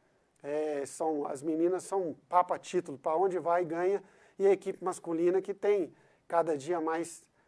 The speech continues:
é, procurado fazer o melhor, e eu tenho certeza que já, já a equipe masculina também vai conseguir ganhar títulos aí pro clube. Belíssimo trabalho que o Beto faz junto com o Simonides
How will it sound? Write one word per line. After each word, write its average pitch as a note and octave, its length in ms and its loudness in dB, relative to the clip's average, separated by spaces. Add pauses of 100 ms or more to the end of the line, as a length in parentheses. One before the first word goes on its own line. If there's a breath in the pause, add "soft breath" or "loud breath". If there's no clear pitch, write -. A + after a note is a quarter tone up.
(140)
é, E3 260 -6
procurado E3 560 2
fazer D3+ 220 -6
o D#3+ 60 -2
melhor, D3+ 340 0
e E3+ 40 0
eu E3 60 -2
tenho F3 180 -2
certeza D3+ 440 -6
que D#3+ 140 -6
já, E3 260 2
já D3 120 -4
a E3 40 0
equipe E3+ 280 -6
masculina D#3 440 -4
também D3 340 -4
vai D#3 160 -6 (260)
conseguir E3 480 -4
ganhar D3 440 -4 (600 soft breath)
títulos D#3 440 -2
aí C#3 200 0
pro C3+ 160 -8
clube. E3+ 360 -2 (360 soft breath)
Belíssimo D#3+ 480 2
trabalho D3+ 400 0
que D3+ 100 -6
o C#3 40 -4
Beto C#3 280 -4
faz C#3+ 260 -4
junto D3+ 240 -4
com C#3 400 -2
o D3+ 120 -6
Simonides C#3 720 0